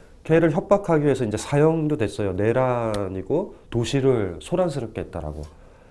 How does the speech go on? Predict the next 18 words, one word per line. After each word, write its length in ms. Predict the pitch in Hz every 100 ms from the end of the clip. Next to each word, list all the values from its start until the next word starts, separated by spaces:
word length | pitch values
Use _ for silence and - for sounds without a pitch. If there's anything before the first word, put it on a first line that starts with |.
| - -
그 80 |
우리가 340 | 170 135 147 147
이제 140 | 131
악법도 440 | 117 123 127 - 110
법이다라는 480 | 107 123 143 131
게 60 | 117
그때 340 | 110 - -
나와요. 500 | 175 107 90 87 92 87
근데 160 | 120 127 -
재밌는 420 | 110 110 127 131
게 280 | 170 151 80 - - - - - -
재판관이나 760 | - 175 202 202 185 170 165 160
갈리한테 500 | 160 208 233 202 156
했던 200 | 151 135
말이 200 | 127 113
아니라 160 | 98
제자들한테. 640 | 95 127 147 151 117 92 92
제자들이 540 | 123 151 156 160 -